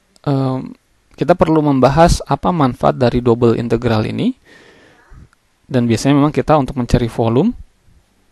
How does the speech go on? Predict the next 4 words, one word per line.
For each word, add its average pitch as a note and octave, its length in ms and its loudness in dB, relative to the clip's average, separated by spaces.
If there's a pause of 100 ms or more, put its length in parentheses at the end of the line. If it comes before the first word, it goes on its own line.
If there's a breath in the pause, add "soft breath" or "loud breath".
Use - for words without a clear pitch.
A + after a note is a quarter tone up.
(1200 soft breath)
Tetapi D3 320 0
single E3+ 560 2
integral C3+ 480 2
sekalipun D#3 880 2